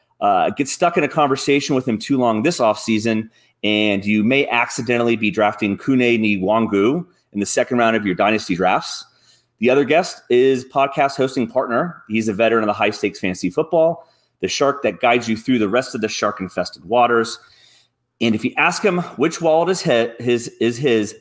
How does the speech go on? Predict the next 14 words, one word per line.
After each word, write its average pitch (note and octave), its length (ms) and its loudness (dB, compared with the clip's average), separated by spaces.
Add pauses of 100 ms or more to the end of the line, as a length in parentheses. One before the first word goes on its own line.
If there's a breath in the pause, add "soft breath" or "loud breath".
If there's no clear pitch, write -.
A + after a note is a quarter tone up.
(120)
this D3 240 0
Jules B2 340 0
would A2 140 -2
tell B2 140 0
you G#2+ 160 2
it's F#2+ 140 -4
the G#2 80 -2
one G#2 120 0
that F#2 140 -4
says F2+ 180 -8
"bad G2 240 2
motherfucker" F#2+ 640 -2
on D2 80 -2
it. - 180 -10